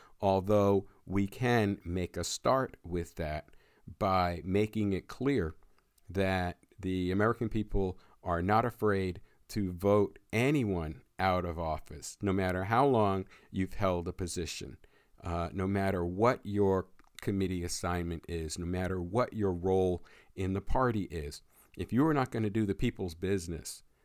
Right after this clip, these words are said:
then you are not going to have the people's jobs. So, you know, let's be clear. Let's, you know, do as we've always done, and that is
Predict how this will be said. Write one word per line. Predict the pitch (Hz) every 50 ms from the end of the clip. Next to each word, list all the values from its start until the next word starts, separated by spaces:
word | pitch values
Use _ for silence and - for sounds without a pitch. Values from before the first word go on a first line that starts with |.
| _ _
then | 87 87 90 92 92 90 85 87 85 85
you | 90 98 107
are | 107
not | 101 92 87 82 -
going | - 95 87 85 85 -
to | - - 90 85 82 82 82 80
have | - - 95 92 87 85 82 -
the | - -
people's | - 95 - - - - -
jobs. | - 95 82 71 67 - - - - - - - - - _ - - - - -
So, | - - - - 107 98 95 90 90 87 85 78 - - _ _ - -
you | - 78
know, | - - - 76
let's | 87 95 101 107 127 127 -
be | - 85
clear. | - - - 120 110 107 107 107 107 - - _ _ _ _ _ _ - - -
Let's, | - 101 98 101 98 90 - - - - - -
you | 95 95 87
know, | 85 80
do | 80 101 110 117 117
as | 123 123 117 113
we've | 113 110 110 107 -
always | - 90 95 104 107 110 107 107 107 104 104 104 - - 110 _ _ - - - - 101
done, | 92 101 95 92 95 110 127 - _ _ _ _ _ _ _ _ _ _ _
and | 85 85 87
that | 92 92 92 95
is | 95 90 90 87 - -